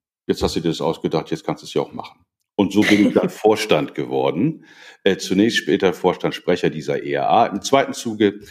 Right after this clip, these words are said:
als man sich dann zweitausendelf, zwölf entschieden hat, die west L B vom Markt zu nehmen,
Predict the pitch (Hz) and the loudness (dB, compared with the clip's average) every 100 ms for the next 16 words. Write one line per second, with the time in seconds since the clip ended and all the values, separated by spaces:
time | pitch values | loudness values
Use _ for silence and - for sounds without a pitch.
0 | - _ 98 95 - 92 87 - 90 85 | -20 _ -2 0 0 0 -2 0 0 0
1 | - 82 78 78 71 73 - 90 87 - | 0 -2 0 -2 -2 -6 0 0 0 -4
2 | - 92 82 - - - 78 76 78 - | 2 4 4 -4 -8 -6 -6 -4 -4 -6
3 | - _ 67 65 71 - 71 71 69 - | -16 _ -8 -6 -6 -8 -12 -10 -10 -8
4 | 64 67 90 - - 98 98 87 87 - | -6 -4 -6 -6 -6 -2 0 2 -2 -6